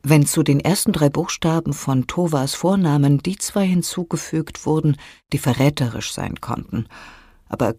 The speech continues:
Carsten hatte dieser Name gefallen, und so hatte Florian nachgegeben.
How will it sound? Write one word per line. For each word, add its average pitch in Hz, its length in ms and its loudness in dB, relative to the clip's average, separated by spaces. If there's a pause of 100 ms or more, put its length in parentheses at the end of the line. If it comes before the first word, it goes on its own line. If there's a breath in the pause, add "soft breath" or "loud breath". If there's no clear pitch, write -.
Carsten - 800 -4
hatte 175 280 -8
dieser 165 320 0
Name 156 320 2
gefallen, 151 500 -2 (320 loud breath)
und 156 100 0
so 226 260 2
hatte 185 260 -2
Florian 180 520 2
nachgegeben. - 800 -4